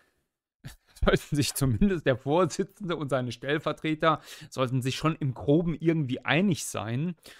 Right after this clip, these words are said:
und sollten, ich sag mal, ich sag mal, an den neuralgischen Punkten, wo man weiß, dass die Journalie, also, äh, der Typ von der Werteunion hier ist jetzt nicht,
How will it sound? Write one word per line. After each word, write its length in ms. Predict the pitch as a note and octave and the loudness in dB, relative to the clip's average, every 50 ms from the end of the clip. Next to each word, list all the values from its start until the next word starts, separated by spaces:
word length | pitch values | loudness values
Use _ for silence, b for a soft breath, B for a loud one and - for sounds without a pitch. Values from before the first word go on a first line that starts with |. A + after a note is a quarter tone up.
| B B B B - | B B B B -4
und 160 | D3 C3+ B2 | -4 -2 -2
sollten, 600 | A#2+ B2+ B2 C3+ D3+ D3+ D3+ E3 D#3+ D#3+ D#3+ - _ _ _ _ - _ _ | 0 2 2 2 2 0 0 0 0 0 0 -2 _ _ _ _ -20 _ _
ich 140 | - C3 - | -14 -6 -2
sag 200 | D#3 D3 C#3 - | -2 0 0 0
mal, 380 | D#3 D3 D3 D3 C#3+ C#3 - _ _ _ | 0 2 2 2 0 -4 -6 _ _ _
ich 100 | - - | -10 -4
sag 220 | - D3 C#3 A#2+ D3 | -2 -2 -2 0 0
mal, 140 | C#3+ C#3 | 0 0
an 180 | - - C3+ C3 | 0 -2 -2 -2
den 260 | C3+ C3 B2+ B2+ A#2 - - | -2 -2 -4 -6 -8 -10 -10
neuralgischen 1040 | C#3+ B2+ B2+ B2+ B2+ B2 A#2+ B2 C#3 F3 G#3+ A3+ F3 G3 E3+ - - C#3+ C3 A#2+ - | -6 -4 0 0 0 2 2 2 4 4 4 4 2 2 -2 0 0 -2 -2 -2 -2
Punkten, 640 | - D3+ D3 D3 D3+ - _ _ - A2 G2+ G2+ - - | 0 2 2 4 2 0 _ _ -12 -12 -10 -10 -6 -2
wo 100 | C3 B2+ | -2 0
man 240 | C3 B2+ B2+ A#2 | 0 -2 -2 0
weiß, 400 | A2+ A2+ A#2+ C#3+ E3+ F3 D3 - | 0 2 4 4 2 2 -2 -2
dass 380 | - C#3 B2+ - - - - B B B B B B _ _ - | -2 -2 -2 -2 -6 -16 -18 B B B B B B _ _ -2
die 280 | C#3+ C3+ C3+ C3+ - - - | 0 2 2 2 0 -2 -4
Journalie, 840 | - - B2+ B2 B2+ B2 C3 D3 E3 F3 F3 F3 F3 F3 E3+ D#3+ D#3+ - | -2 0 0 2 2 0 0 0 2 2 2 2 2 2 0 -2 -4 -8
also, 200 | - - A#2+ A#2+ | -14 -14 -14 -14
äh, 720 | - - - _ _ - C#3+ - - - A2+ A2+ A#2+ B2+ - | -16 -18 -20 _ _ -20 -20 -20 -20 -20 -20 -20 -20 -20 -14
der 120 | - A2+ A2+ | -14 -14 -14
Typ 240 | - - C#3 - - | -12 -14 -14 -10 -8
von 120 | B2+ A#2+ | -6 -4
der 120 | A#2 A2 | -2 -2
Werteunion 540 | A#2 B2 C3 C3 C#3 C3+ C#3 B2+ C3 C3+ C3+ | 0 0 -2 -2 -4 -8 -6 -4 -4 -4 -4
hier 200 | C3 B2+ C3 B2+ | -4 -6 -6 -8
ist 140 | B2 A#2+ - | -8 -10 -10
jetzt 200 | B2+ B2 - - | -10 -10 -10 -8
nicht, 300 | C3 B2 A#2 - - | -10 -10 -10 -12 -18